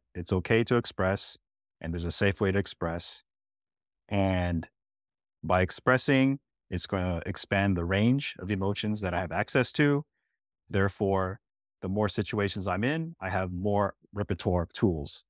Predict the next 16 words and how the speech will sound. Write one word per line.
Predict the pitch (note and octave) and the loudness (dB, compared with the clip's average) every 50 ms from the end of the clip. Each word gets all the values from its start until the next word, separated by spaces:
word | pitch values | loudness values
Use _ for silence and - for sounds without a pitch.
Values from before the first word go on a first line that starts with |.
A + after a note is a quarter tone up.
| _ _ _ _ _ _ _ _ _ _ _ _ _ _ _ _ _ _ _ - | _ _ _ _ _ _ _ _ _ _ _ _ _ _ _ _ _ _ _ -8
to | - G#2 | -4 -4
show | - - - A2+ G2+ | 0 2 4 4 6
up | G#2 G2 G2 - _ _ _ - | 6 4 2 0 _ _ _ -6
in | G#2 F#2+ | -4 -2
the, | F#2 F2 D2+ - | -2 -4 -4 -4
in | - G2+ | -4 -2
the | F2+ F2+ | -2 0
best | D#2+ F#2+ F#2 F2 - - | 0 0 0 0 0 -4
way | F2+ E2+ | -6 -6
I | D#2 D#2+ | -6 -8
can. | E2+ - C2+ B1 - _ _ _ _ _ _ _ _ _ _ _ _ _ | -10 -12 -14 -14 -16 _ _ _ _ _ _ _ _ _ _ _ _ _
Cool. | - - C3 G2+ D2+ - - _ _ _ _ _ _ _ _ _ _ _ _ _ _ _ _ - | 4 6 6 6 6 2 -4 _ _ _ _ _ _ _ _ _ _ _ _ _ _ _ _ -6
Right? | E2+ E2 - - _ _ _ _ _ _ _ _ _ _ _ _ _ _ _ - | -4 -4 -6 -8 _ _ _ _ _ _ _ _ _ _ _ _ _ _ _ -2
Making | F#2+ G#2 G#2 - B2+ | 0 0 2 4 6
the | C#3+ | 6
decision | C#3+ - - A2+ G#2 F#2 G#2 F#2+ F#2 F#2+ | 6 6 4 4 4 2 2 -2 -4 -4